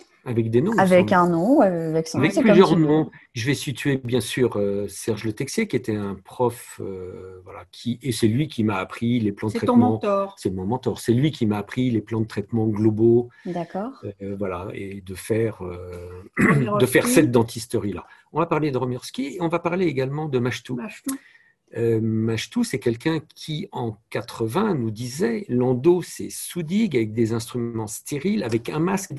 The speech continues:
Speaker 1: des gants. » À l'époque où on n'avait ni masque ni gants. La digue, c'est pas une option. La digue, c'était obligatoire. Et une digue étanche, il insistait tellement là-dessus, étanche et stérile.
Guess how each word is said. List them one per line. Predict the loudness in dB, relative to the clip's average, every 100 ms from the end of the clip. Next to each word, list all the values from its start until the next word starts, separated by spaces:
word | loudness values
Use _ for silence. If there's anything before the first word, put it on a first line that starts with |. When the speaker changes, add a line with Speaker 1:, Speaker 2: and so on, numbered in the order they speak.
| -4
Speaker 1:
des |
gants. » | -2 -2 -4 _ _ _ _ _ -8
À |
l'époque | -6 0 0 0
où | -6
on |
n'avait | -4 -2 0
ni | 0 0
masque | 0 -2 -2
ni | -4 -2
gants. | -2 -4 _ _ _ _ _ _ _ -4
La | -2
digue, | 0 0
c'est | 0 0
pas | 2
une | 2
option. | 0 -4 -6 -6
La | -8
digue, | -6 -8
c'était | -8 -10 -4 -4 -2
obligatoire. | 0 2 2 0 0 0
Et |
une | 0 0 -2
digue | -4 -6 -8 -4
étanche, | -4 0 2 2 0 -6 -6
il | -2
insistait | -2 -6 -8 -6
tellement | 0 2 2 0
là-dessus, | -4 -4 -6 -6 _ _ -10
étanche | -8 -2 -2 -2 -6
et |
stérile. | -4 0 0 0 -4